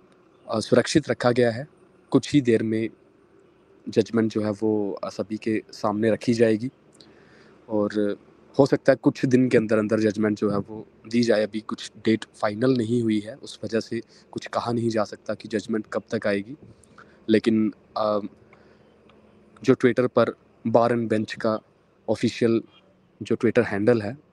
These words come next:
उसके द्वारा जो update हमारे पास आई है वो आप सभी के पास, अ, पहुंचाने का ये,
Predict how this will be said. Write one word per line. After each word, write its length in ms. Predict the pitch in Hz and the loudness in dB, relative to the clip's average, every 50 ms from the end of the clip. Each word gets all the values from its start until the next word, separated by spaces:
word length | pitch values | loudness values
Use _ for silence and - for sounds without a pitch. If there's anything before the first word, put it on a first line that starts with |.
| _ - | _ -10
उसके 280 | 117 - - - 127 | -10 -10 -4 -2 -2
द्वारा 380 | 110 - 110 101 104 104 101 104 - _ _ _ - _ _ - | 0 2 0 2 2 0 -2 -2 -4 _ _ _ -20 _ _ -16
जो 160 | - - 117 | -4 -4 -2
update 380 | - - 104 107 110 107 104 - | -2 -2 -2 -2 -2 -2 -2 -2
हमारे 240 | - 101 104 104 104 | -6 -4 -4 -4 0
पास 200 | - 101 - - | 0 -2 -2 -2
आई 160 | 101 95 104 104 | -4 -4 -4 -4
है 140 | 104 107 | -4 -8
वो 280 | 107 101 - - 107 110 | -10 -10 -6 -4 -2 -2
आप 140 | 104 98 - | -2 -4 -4
सभी 240 | - - 98 107 104 | -10 -10 -8 -8 -8
के 160 | - - 104 | -6 -8 -8
पास, 420 | - - 98 98 98 - - - _ _ _ _ _ _ _ _ _ _ _ _ _ _ | -4 -4 -4 -4 -4 -6 -12 -20 _ _ _ _ _ _ _ _ _ _ _ _ _ _
अ, 120 | - 104 101 | -12 -12 -12
पहुंचाने 540 | - - 104 107 101 - 104 98 98 104 | -8 -6 -6 -4 -2 -2 -2 -2 -2 -4
का 160 | 101 - 107 104 | -4 -4 -4 -4
ये, 260 | 101 101 104 104 | -2 -2 -2 -4